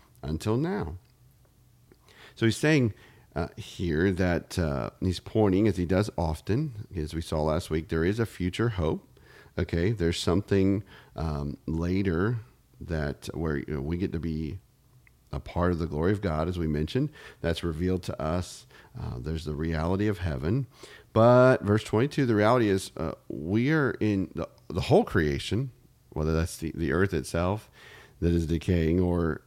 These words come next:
he's, uh, those of us, um, that are alive, all of it, it groans and travails in pain until now. In other words, we, we are in this middle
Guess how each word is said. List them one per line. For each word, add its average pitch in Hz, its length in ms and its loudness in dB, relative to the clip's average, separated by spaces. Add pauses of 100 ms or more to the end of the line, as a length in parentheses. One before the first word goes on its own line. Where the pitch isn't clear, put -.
he's, 82 300 -8
uh, - 200 -8 (340)
those 85 320 -2
of 82 100 -4
us, - 380 -4 (160)
um, 50 440 -18 (140)
that 85 180 -6
are 87 80 0
alive, 80 400 -2 (360)
all 127 280 4
of 110 80 4
it, 69 80 4
it 87 120 2
groans 110 460 4
and 90 120 0
travails 95 460 0
in 82 120 0
pain 95 460 0
until 80 640 -2 (360)
now. 123 460 -4 (340)
In 107 60 -2
other 110 80 4
words, 95 180 2
we, 101 140 2
we 104 200 6
are 95 280 6
in 131 160 6
this 101 220 0
middle 95 680 2